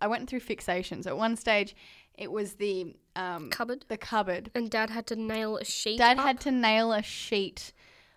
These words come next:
Speaker 1: above my cupboard because I thought that there was something in there. Like, I was convinced that, I was convinced that my, my cupboard kept, like, slowly opening.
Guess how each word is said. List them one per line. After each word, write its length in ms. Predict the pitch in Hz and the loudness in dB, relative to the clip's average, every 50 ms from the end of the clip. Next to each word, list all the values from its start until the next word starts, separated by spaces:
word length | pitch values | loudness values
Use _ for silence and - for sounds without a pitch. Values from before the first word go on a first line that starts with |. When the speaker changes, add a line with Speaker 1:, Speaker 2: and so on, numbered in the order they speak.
| _ _ _ | _ _ _
Speaker 1:
above 600 | - 202 202 214 202 196 202 202 196 - - - _ _ | -6 0 4 6 8 8 8 6 2 -4 -12 -20 _ _
my 300 | - 202 202 196 185 190 190 | -8 -4 -4 -2 -2 -4 -8
cupboard 500 | - - - - 226 208 196 196 190 180 | -10 -12 0 6 8 8 8 8 4 2
because 300 | 190 190 196 - 214 190 | 2 0 0 -2 -2 0
I 100 | 202 180 | 0 0
thought 360 | 202 - - - 196 180 - - | 0 0 0 0 0 0 0 -4
that 120 | 160 143 | -6 -4
there 120 | - 190 | 0 0
was 100 | 185 185 | 0 0
something 480 | - - - 180 - - - 175 180 180 | 0 -4 -4 -6 -6 -6 -6 -4 -4 -4
in 100 | 170 175 | -4 -4
there. 180 | 170 160 165 165 | -4 -4 -2 -2
Like, 280 | 170 165 175 - - | -2 -2 -2 -2 -2
I 100 | 175 175 | -2 0
was 260 | 180 180 180 180 - - | 0 -2 -2 -6 -8 -10
convinced 600 | - - 196 185 185 175 185 175 - - - - - | -8 -6 -6 -4 -4 -4 -4 -4 -6 -8 -12 -6 -4
that, 180 | 175 - - - - - - - - - - _ _ - _ _ _ - | -4 -4 -4 -10 -18 -20 -20 -20 -20 -20 -20 _ _ -20 _ _ _ 2
I 140 | - 226 247 | 4 4 4
was 160 | 254 302 277 | 4 2 -4
convinced 480 | - - 285 262 262 311 311 - - - | -2 -2 -2 0 0 -2 -2 -2 0 0
that 120 | 269 - | 0 2
my, 200 | 226 226 220 214 214 - | 2 2 0 0 -2 -6
my 140 | 202 208 208 | -6 -6 -6
cupboard 400 | 208 - - 226 202 202 202 202 | -4 -2 0 0 0 0 -2 -4
kept, 300 | - - 202 - - - 190 | -2 -4 -4 -4 -4 -4 -4
like, 160 | 190 175 - | -4 -4 -4
slowly 480 | - - - 202 190 190 185 185 175 | -6 -4 -2 0 0 0 0 -2 -2
opening. 600 | - 170 185 190 180 - 185 156 92 104 120 - | -2 -2 -4 -4 -4 -6 -8 -8 -8 -10 -12 -12